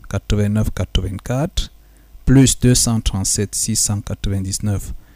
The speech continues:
soixante et un quatre-vingt-neuf quatre-vingt-quatre, ou alors vous pourrez retrouver ce quiz sur notre page Facebook et vous y répondrez directement.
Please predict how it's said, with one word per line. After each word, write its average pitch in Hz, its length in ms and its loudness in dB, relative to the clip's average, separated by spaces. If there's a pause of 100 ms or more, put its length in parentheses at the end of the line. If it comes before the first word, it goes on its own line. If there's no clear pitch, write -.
(120)
soixante - 500 -2
et 104 60 0
un 107 140 0
quatre-vingt-neuf 98 680 -4
quatre-vingt-quatre, 98 960 -6 (380)
ou 123 120 6
alors 123 280 8
vous 135 100 4
pourrez 135 320 4
retrouver 120 500 4
ce - 200 2
quiz 113 680 0 (140)
sur - 200 -2
notre 110 340 2
page 101 400 -2
Facebook 131 580 0 (420)
et 101 80 2
vous 110 260 2
y 110 60 2
répondrez 101 560 0
directement. 98 680 -2